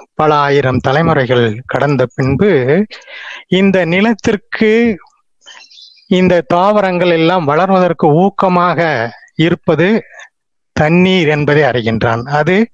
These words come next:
எப்படி வருகிறது என்பதை ஆராய்கின்றான். அப்ப மழை பெய்து, பெய்த பின்பு அந்த செடி நன்ற தளதளப்பாக வளர்கிறது.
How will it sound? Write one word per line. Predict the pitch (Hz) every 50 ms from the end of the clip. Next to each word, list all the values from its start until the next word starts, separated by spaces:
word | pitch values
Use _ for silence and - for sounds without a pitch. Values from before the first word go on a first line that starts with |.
| _ _ - - - - - - - _ _ _
எப்படி | - 180 196 196 - 240 240 226
வருகிறது | 165 165 170 170 180 156 160 151 151 139 131 147 147 139 123 101 113 135 147
என்பதை | - 165 156 143 123 120 123 139 156 165 - _ _ _ _ _ _ _ _ _ _ _ _ _ _ _ _ _ _ _ _ _ _ _ - 170
ஆராய்கின்றான். | 165 160 156 156 147 135 127 - 123 117 110 101 - 107 107 104 104 101 - _ _ _ -
அப்ப | - 175 170 - - 175
மழை | 165 135 139 147 156 160 -
பெய்து, | - 151 147 147 151 156 143 175 196 233 233 - - - _ _ _ _ _ _ _ _ _ _ _ _ _ _ _ _
பெய்த | - - 233 247 233 247 233
பின்பு | - 214 196 196 196 190 233
அந்த | 208 185 170 160 160 160
செடி | - - 160 160 156 165 170 156 131 120 113 - _ _ _ _ - - - _ _ _ _ - - -
நன்ற | 156 160 165 180 185 190 190 190 175 208 208 160 139 127 - 175
தளதளப்பாக | 170 180 170 180 170 180 180 - - 202 190 180 170 190
வளர்கிறது. | 143 135 135 135 131 120 131 123 127 123 139 160 180 175